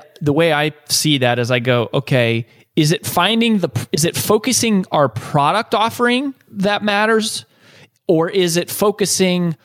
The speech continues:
our business model that matters? Or is it focusing more on a target market, like a specific customer?" 'Cause to me, those are, like, three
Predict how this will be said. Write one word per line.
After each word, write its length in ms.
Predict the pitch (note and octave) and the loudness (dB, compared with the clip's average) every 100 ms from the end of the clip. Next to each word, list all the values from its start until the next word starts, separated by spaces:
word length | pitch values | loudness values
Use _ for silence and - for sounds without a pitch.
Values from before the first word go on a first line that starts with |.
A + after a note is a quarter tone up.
| _ _ - | _ _ -2
our 160 | D3 | 0
business 640 | C3 B2 D#3 F3 G#3+ G#3+ G3+ | 0 0 0 2 0 0 0
model 640 | F#3+ G3 A3 A#3+ C4 - _ | 0 2 0 -2 -4 -12 _
that 300 | G3 F3+ F#3 | -4 -2 0
matters? 580 | F#3 F3+ F#3+ A3 B3 - - - | 0 0 0 0 -2 -6 -14 -4
Or 140 | E3 | 0
is 100 | E3+ | 0
it 100 | F3 | -2
focusing 580 | - G3+ G#3 G#3+ - G3 | -2 -2 0 0 0 0
more 300 | F3+ F3+ F#3 | 0 2 0
on 180 | - D#3 | 0 0
a 60 | C#3 | 0
target 500 | - F#3+ F#3 D#3+ - | 0 0 0 0 0
market, 840 | C#3 C#3 D3+ D#3 - A#2+ - - - _ - | 0 2 2 2 0 -2 -4 -14 -18 _ -8
like 200 | C#3 C3+ | -4 -2
a 80 | B2+ | -2
specific 640 | - - - E3 D3+ - | -2 -2 0 0 -2 -4
customer?" 480 | - D#3+ D#3 C#3+ B2 | -2 0 0 0 0
'Cause 180 | - - | 0 0
to 80 | |
me, 100 | G3 | 0
those 220 | A3+ G#3+ F3+ | 2 2 2
are, 80 | |
like, 180 | D#3 C3+ | 0 -2
three 520 | - - D#3+ G3+ F#3 | -4 -2 2 2 0